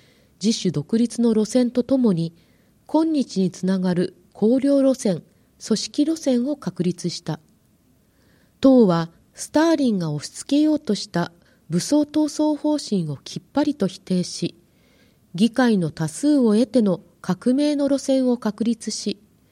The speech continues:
アメリカ言いなり、財界中心の政治を根本から正す民主主義革命を行い、さらに国民多数の合意で社会主義に進むという当時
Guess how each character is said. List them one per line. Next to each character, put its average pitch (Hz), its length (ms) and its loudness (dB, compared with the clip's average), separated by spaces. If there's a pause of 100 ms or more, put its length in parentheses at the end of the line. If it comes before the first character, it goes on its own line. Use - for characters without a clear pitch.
(600)
ア 190 120 0
メ 247 140 6
リ 247 140 4
カ 226 160 2
言 214 200 4
い 220 60 4
な 220 140 2
り、 208 180 -2 (480)
財 208 240 2
界 285 260 -2
中 285 240 -2
心 277 300 -2
の 269 80 2
政 262 340 2
治 240 120 0
を 247 140 2 (280)
根 311 240 2
本 349 300 -4
か 226 140 -2
ら 180 120 -2
正 185 320 -2
す 160 240 -6 (420)
民 262 240 2
主 - 140 -2
主 - 140 -6
義 269 160 -4
革 247 320 -2
命 190 200 2
を 151 140 0
行 - 180 -6 (140)
い、 156 140 -6 (720)
さ - 180 -2
ら 240 160 4
に 185 240 2 (260)
国 285 300 0
民 311 220 2
多 294 160 -2
数 330 260 0
の 214 140 2
合 202 260 2
意 208 100 0
で 196 220 -2 (280)
社 165 200 -4
会 285 240 2
主 320 140 -2
義 330 140 0
に 269 120 2
進 240 320 -2
む 247 100 0
と 233 160 2
い 208 180 4
う 208 120 -4 (300)
当 226 240 4
時 160 260 -2